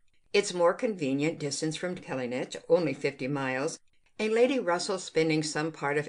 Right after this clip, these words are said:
every winter there, and to the very great satisfaction of Lady Russell, whose first views on the projected change had been for Bath. Sir Walter and Elizabeth were induced to believe that they should lose neither consequence nor enjoyment by settling there.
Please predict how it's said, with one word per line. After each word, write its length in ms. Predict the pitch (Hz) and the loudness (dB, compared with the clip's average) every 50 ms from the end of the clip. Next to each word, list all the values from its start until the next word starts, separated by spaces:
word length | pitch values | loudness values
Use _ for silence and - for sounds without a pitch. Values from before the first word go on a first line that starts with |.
| - | -6
every 240 | 151 151 156 170 160 | -6 -6 -4 -4 -4
winter 440 | 143 135 143 127 127 127 139 135 139 | -4 -2 -2 -4 -4 -4 -4 -6 -4
there, 400 | 135 135 127 123 117 117 123 - - _ _ _ _ _ _ - | -2 0 0 0 0 -2 -6 -10 -14 _ _ _ _ _ _ -2
and 240 | 202 196 202 220 233 | 0 0 2 0 2
to 100 | 247 254 | 2 4
the 120 | 247 240 | 6 6
very 260 | 196 185 196 190 208 208 | 4 6 4 2 2 0
great 300 | 156 175 185 196 190 - | 0 2 2 2 2 2
satisfaction 720 | - 180 160 160 156 151 - 143 135 147 147 - 160 143 | 0 0 0 2 0 0 -2 -4 -6 -4 -4 -2 -2 -2
of 100 | 139 135 | -2 -2
Lady 240 | 143 143 143 147 143 | -2 0 0 0 -2
Russell, 540 | 135 131 135 147 151 - 151 156 165 - _ - - _ _ _ _ | -2 -4 -6 -6 -4 -4 -4 -4 -4 -6 _ -20 -20 _ _ _ _
whose 240 | - 233 226 226 | 4 4 4 4
first 280 | - - 247 277 277 - | 4 4 4 4 4 0
views 340 | - 185 220 240 214 190 - | -4 0 2 2 2 2 0
on 100 | 175 170 | 0 0
the 80 | - | 0
projected 720 | 247 - - 202 - - - 226 240 294 - - 165 135 139 | -2 -2 -2 -2 -2 0 2 0 0 0 0 -4 -4 -4 -4
change 400 | - - 165 135 139 147 165 156 | -4 -2 -2 -2 0 -2 -4 -2
had 120 | - 151 147 | -4 -4 -2
been 180 | 156 151 151 | 0 -2 -2
for 140 | 151 - 147 | -2 -4 -6
Bath. 460 | 139 160 160 175 165 123 120 - - - _ - _ _ _ _ _ _ _ | -4 -4 -4 -2 -4 -4 -6 -10 -14 -20 _ -20 _ _ _ _ _ _ _
Sir 220 | - - 196 185 | -2 2 2 4
Walter 360 | 170 151 143 147 151 160 185 | 4 4 2 2 2 2 2
and 120 | 180 165 151 | 2 2 4
Elizabeth 520 | 147 147 165 180 180 156 151 156 160 160 | 4 4 2 2 0 -2 -2 -2 -2 0
were 160 | 156 156 160 | 4 6 6
induced 460 | 165 160 160 156 180 202 226 - - - | 6 6 4 2 2 2 2 0 -2 -2
to 80 | 220 | -2
believe 480 | 156 156 147 131 131 131 139 160 175 160 | 0 0 0 0 0 0 0 0 0 2
that 200 | 175 170 160 - | 2 2 4 4
they 180 | 175 185 233 | 2 2 2
should 240 | 240 - - 160 139 | 0 0 -2 -2 -2
lose 340 | 139 147 147 147 151 151 - | 0 0 0 0 -2 -2 -2
neither 300 | 151 143 139 135 160 165 | -2 -2 2 4 2 2
consequence 760 | 160 - 135 127 131 - - 123 - - 131 151 156 - - | 2 -2 -6 -8 -6 -6 -6 -6 -6 -6 -6 -6 -6 -6 -6
nor 200 | 143 139 131 127 | -4 -2 -2 0
enjoyment 760 | 131 135 135 - 143 156 185 185 143 151 131 143 165 - - | -2 -2 -2 -2 -2 0 0 0 -2 -2 -4 -4 -6 -8 -8
by 160 | - 117 120 | -8 -8 -8
settling 520 | 135 - - - 117 - 135 135 131 139 139 | -8 -8 -8 -8 -6 -6 -4 -4 -4 -2 2
there. 460 | 156 165 156 143 135 135 123 147 | 4 4 4 4 0 -2 -4 -8